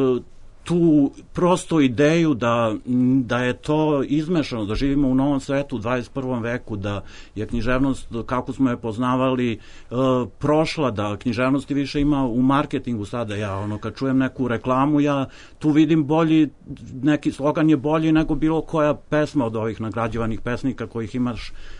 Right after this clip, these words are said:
ko šaše i ne znaš više, ono, imaš više nagrada nego pesnika, a,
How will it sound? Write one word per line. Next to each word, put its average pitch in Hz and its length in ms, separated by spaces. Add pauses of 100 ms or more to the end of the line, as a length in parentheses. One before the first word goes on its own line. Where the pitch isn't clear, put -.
(120)
ko 135 160
šaše 131 400
i - 20
ne 139 140
znaš 139 200
više, 143 240
ono, 113 160
imaš 113 220
više 120 280
nagrada 127 440
nego 123 220
pesnika, 110 560
a, 90 160